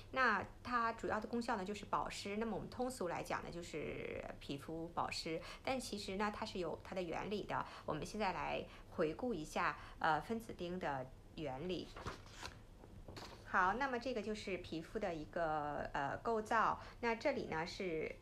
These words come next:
这上半部呢是表皮层，下部分呢是真皮层。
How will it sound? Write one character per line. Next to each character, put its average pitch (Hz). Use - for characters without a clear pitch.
这 233
上 240
半 202
部 202
呢 185
是 185
表 160
皮 -
层， 151
下 185
部 160
分 151
呢 147
是 -
真 214
皮 147
层。 143